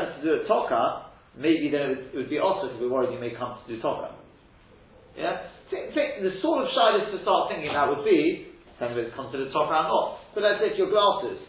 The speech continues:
one of the things comes up here. Okay, no problem. I won't, I won't be Taka. I mean, assuming that putting a screw in is considered Taka.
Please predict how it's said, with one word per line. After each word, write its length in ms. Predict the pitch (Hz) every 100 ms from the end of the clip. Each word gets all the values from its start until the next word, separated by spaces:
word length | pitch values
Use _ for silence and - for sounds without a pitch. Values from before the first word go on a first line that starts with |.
| -
one 240 | 147 143
of 80 | 135
the 0 |
things 240 | 151 120 -
comes 240 | 131 127
up 80 | - 113
here. 160 | 113 - - - - - - - - - - - - -
Okay, 400 | 143 147 - -
no 160 | 120 -
problem. 400 | 285 311 - - - -
I 80 | 277
won't, 240 | 143 - 139
I 160 | 160 160
won't 160 | 131
be 160 | 131 -
Taka. 240 | 147 143
I 240 | 226 151 -
mean, 240 | - -
assuming 320 | - 185 156
that 80 | 156
putting 160 | 165 143
a 80 | 143
screw 160 | 165 143
in 160 | 131
is 40 | -
considered 240 | - 131 -
Taka. 560 | 127 - 170 - -